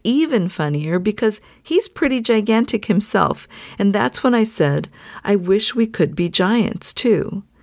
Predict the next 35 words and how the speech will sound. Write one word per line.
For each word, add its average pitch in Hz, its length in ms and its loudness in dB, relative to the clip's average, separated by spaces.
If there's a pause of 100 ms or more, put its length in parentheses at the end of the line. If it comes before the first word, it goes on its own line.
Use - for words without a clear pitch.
(300)
because 190 380 2
then 180 720 0 (340)
they 196 180 0
would 240 220 -2
be 180 200 0
as 170 120 -2
scared 175 540 0 (280)
of 165 220 -4 (100)
us 175 540 -2 (320)
as 170 200 0
you 190 220 2
were 262 160 0
scared 156 420 0
of 156 260 -6
them." 175 440 2 (460)
And 160 220 0
then 156 300 0
Tiha 214 480 2
joined 170 400 0
in 170 180 -2
the 160 80 -2
conversation, 156 920 -2 (320)
which 294 220 0
is 359 120 4
weird 160 440 0 (260)
because 247 300 2
she 311 180 0
doesn't 285 300 0
say 233 260 0
much, - 360 -2
you 165 60 0
know, 156 280 -2
but 170 180 -2
she 240 220 0
said, 165 420 0